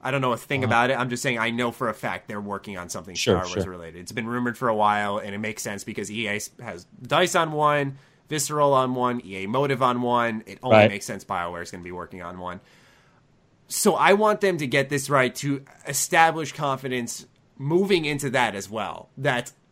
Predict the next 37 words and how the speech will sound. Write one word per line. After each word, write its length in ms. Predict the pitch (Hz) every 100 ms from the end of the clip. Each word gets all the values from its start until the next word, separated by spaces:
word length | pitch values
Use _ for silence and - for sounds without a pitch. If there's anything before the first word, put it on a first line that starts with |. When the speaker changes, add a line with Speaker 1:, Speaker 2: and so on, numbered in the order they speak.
| -
Speaker 1:
I 160 | 135 143
know, 280 | 143 139 139
oh 180 | 127 127
my 160 | 107
God, 280 | 104 110 104
remember 460 | 98 107 127 135 120
Mass 260 | 120 113
Effect 240 | 113 113 117
Andromeda, 420 | 107 110 110 104
remember 220 | 117 123
all 100 | 120
the 100 | 113
good 280 | 98 123 113
they 120 | 117
did 160 | 113 113
with 120 | 110
this 160 | 120 113
Speaker 2:
Yeah. 220 | 117 110
Speaker 1:
game. 240 | 113 110 - _ _ _ -
Imagine 340 | 151 160 156
if 60 | 147
they 100 | 135
do 160 | 139
this 220 | 131 127
with, 220 | 123 113 117
uh, 340 | 107 101 95 - _ _ _
Star 360 | - 143 117
Wars. 220 | 95 90 123
And 100 | 156
especially 640 | 151 165 165 240 - 208
'cause, 220 | 151 131 123 -
I 40 |
mean, 220 | 113 107 - -
sci-fi, 680 | - - 147 185 101 104 107 -
Star 300 | - 113 98
Wars, 240 | 107 -
sci-fi, 560 | - 90 92 101 98